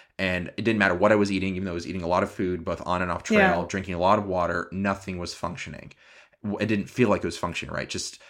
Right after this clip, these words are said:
Speaker 1: it's sort of like if you wake up in the morning, you, you, I call it the pre-sick period. You know, when you know you're getting sick with either a cold, the flu, strep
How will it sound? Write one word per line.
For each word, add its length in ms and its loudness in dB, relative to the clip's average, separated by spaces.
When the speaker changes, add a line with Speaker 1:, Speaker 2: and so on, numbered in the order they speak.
Speaker 1:
it's 120 -6
sort 160 2
of 60 2
like 220 4
if 80 -6
you 80 -2
wake 160 2
up 80 -4
in 40 -6
the 60 -2
morning, 480 -2
you, 460 -2
you, 260 -6
I 80 2
call 200 -2
it 60 -8
the 60 -6
pre-sick 720 -2
period. 400 0
You 60 -2
know, 140 2
when 160 0
you 80 4
know 60 0
you're 120 2
getting 260 0
sick 300 -4
with 140 -6
either 160 -4
a 40 -8
cold, 440 2
the 60 -6
flu, 420 0
strep 100 -4